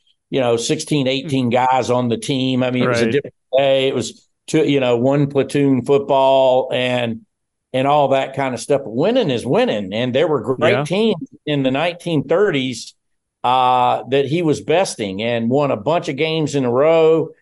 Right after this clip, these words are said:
Speaker 1: Um, and I mean, it was no fluke. And that, you know, there are some asterisk involved, you know, when you, when you look at the three championships, only the thirty-six won the last one, as, as you, you know, came in what we call the poll era,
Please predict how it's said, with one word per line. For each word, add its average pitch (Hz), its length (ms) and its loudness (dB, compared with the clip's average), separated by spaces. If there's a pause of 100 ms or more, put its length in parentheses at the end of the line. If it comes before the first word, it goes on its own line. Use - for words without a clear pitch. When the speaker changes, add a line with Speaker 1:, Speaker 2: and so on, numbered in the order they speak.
(340)
Speaker 1:
Um, 117 400 0
and 135 180 -4 (100)
I 135 60 -2
mean, 131 180 -2
it 139 80 -2
was 120 180 -6
no 160 200 2
fluke. 214 480 -2
And 143 160 0
that, 135 160 0 (220)
you 170 120 0
know, 151 140 4
there 226 200 4
are 214 60 4
some 147 320 -2
asterisk 165 800 -4 (480)
involved, 156 720 4
you 156 80 0
know, 156 140 2
when 151 140 0
you, 139 160 -2
when 143 140 -2
you 143 160 0
look 156 200 2
at - 100 -6
the 143 60 -6
three 156 260 0
championships, 147 640 -2
only 165 400 0
the 139 240 -2
thirty-six 156 640 0
won 147 100 0
the 135 80 0
last 139 320 0
one, 139 320 -2 (480)
as, 131 220 0
as 131 300 -2
you, 147 300 0
you 139 180 0
know, 131 140 0
came 147 280 -2
in 135 120 -2
what 139 180 2
we 135 100 -2
call 139 300 0
the 120 80 -2
poll 151 540 0
era, 101 500 0